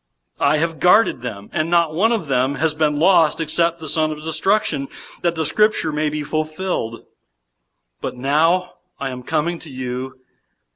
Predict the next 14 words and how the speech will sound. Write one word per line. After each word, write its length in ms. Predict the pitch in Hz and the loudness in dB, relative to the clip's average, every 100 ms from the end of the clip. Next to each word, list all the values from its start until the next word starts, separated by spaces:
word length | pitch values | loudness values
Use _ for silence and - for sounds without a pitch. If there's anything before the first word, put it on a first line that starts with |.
| _ - | _ -14
and 140 | 120 | -8
these 320 | 131 160 165 | -4 -2 -2
things 440 | - 170 170 170 - | 0 0 0 -2 -2
I 140 | 139 139 | -2 0
speak 500 | - - 180 185 143 | 0 0 -2 -4 -2
in 220 | 165 180 | -2 0
the 100 | 190 | -2
world, 400 | 160 123 127 127 | -2 -2 -2 -2
that 220 | 139 131 | -4 -2
they 240 | 151 170 185 | -2 0 0
may 260 | 175 170 | -2 -2
have 460 | 143 165 156 151 147 | 0 2 2 0 -2
my 340 | 147 165 190 | 0 2 0
joy 600 | 165 170 180 139 117 120 | -2 2 2 4 0 -2